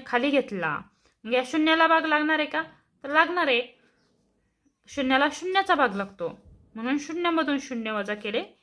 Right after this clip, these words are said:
शून्य. पुन्हा एक शून्य खा-, साईडला राहिला आहे, तो पण शून्य खाली घ्यायचा आहे.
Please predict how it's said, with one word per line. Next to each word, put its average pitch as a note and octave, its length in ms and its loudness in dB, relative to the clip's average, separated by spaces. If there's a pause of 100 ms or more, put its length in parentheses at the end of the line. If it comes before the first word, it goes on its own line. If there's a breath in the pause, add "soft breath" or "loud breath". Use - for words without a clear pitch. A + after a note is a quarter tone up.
(240 soft breath)
शून्य. D4+ 520 2 (680)
पुन्हा C4+ 240 2
एक C#4+ 120 0
शून्य C4 340 -2
खा-, G#3+ 760 0
साईडला A#3+ 420 2
राहिला A3+ 200 0
आहे, G3 100 0 (100)
तो A#3 100 -2
पण B3 220 -2
शून्य B3 360 -4
खाली A#3+ 240 0
घ्यायचा A#3 340 2
आहे. F3+ 240 -4